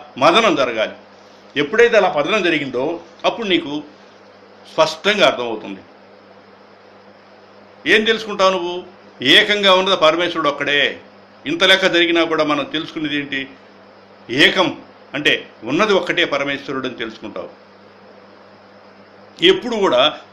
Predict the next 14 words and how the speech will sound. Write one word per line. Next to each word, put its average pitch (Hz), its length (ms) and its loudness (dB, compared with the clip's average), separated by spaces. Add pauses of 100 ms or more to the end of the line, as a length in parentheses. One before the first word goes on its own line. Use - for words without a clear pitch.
భగవంతుడికి 170 600 -6
సంబంధించిన 120 680 -10
సాధనలు 127 440 -6
జరు-, 98 260 -12
నడుస్తూ 110 320 -12 (100)
ఉండాలి. 98 260 -12 (1700)
ఎప్పుడు 185 260 -4 (1120)
సాతు 123 360 -4 (180)
అస్మిన్ 185 380 -6
పరమ 156 280 2
ప్రేమ 190 200 2 (100)
రూపాయ 185 280 4 (680)
అంటాడు 170 360 2
నారదుడు. 156 360 0